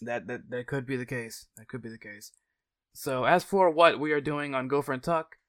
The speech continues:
we finished God of War. It's still being uploaded. It's not done being uploaded yet, but we did finish recording it.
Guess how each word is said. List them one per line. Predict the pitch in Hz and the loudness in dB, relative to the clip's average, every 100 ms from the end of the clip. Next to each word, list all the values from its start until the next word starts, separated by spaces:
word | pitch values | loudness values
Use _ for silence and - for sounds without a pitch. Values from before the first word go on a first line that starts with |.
| _ _ _ - | _ _ _ -16
we | 120 | -14
finished | 120 - 190 226 - | -12 0 2 2 4
God | 214 220 | 4 6
of | |
War. | 185 151 139 | 6 4 4
It's | 131 | 4
still | - 208 | 6 8
being | 233 | 8
uploaded. | 208 196 - 107 95 | 6 6 2 -2 -4
It's | - | -2
not | 165 | 0
done | 170 180 | 0 0
being | 175 | 2
uploaded | 175 165 147 131 | 0 2 2 2
yet, | 143 | -2
but | - | -2
we | 123 | -4
did | 151 | -4
finish | - 165 160 | -2 -4 -2
recording | 139 - 175 175 107 | -8 -8 -2 -2 -2
it. | 104 143 | -6 -10